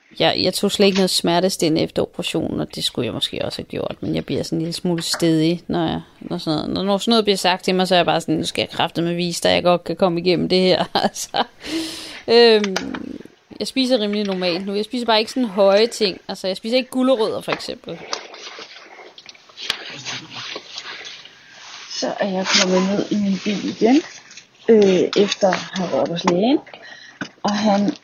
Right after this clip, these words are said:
Speaker 2: nærmest skamroste mig. <laughs> Han sagde simpelthen, at, øh, jeg havde gjort alt det rigtige, og det var så fint, at jeg ikke havde gabt over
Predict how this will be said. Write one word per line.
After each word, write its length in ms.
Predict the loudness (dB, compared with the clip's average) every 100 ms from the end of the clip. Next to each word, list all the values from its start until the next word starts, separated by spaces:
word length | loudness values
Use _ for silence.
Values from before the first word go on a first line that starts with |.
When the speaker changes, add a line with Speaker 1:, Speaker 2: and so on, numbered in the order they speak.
| -20 -12 -12 -12 _ -14 -8
Speaker 2:
nærmest 420 | 2 4 6 4 4
skamroste 840 | 4 4 4 2 0 0 -2 -2
mig. 160 | -2 -2 -6 0
<laughs> 240 | 2 2 0
Han 120 | 0
sagde 360 | 2 4 4 2
simpelthen, 500 | -4 -4 -2 -4 0
at, 140 | -2 -2
øh, 200 | -8 -8 -10 -16 -18 -18 -16 -8
jeg 80 |
havde 120 | -6 -2
gjort 240 | 0 0
alt 240 | 2 0 -2
det 100 | 2
rigtige, 600 | 2 2 0 0 0 -2
og 160 | -6 -6
det 80 | -6
var 60 |
så 160 | -2 -2
fint, 380 | -2 -4 -4 0
at 60 |
jeg 160 | 4 4
ikke 140 | 4
havde 240 | 2 2 4
gabt 280 | 2 0 2
over 380 | 4 4 4 2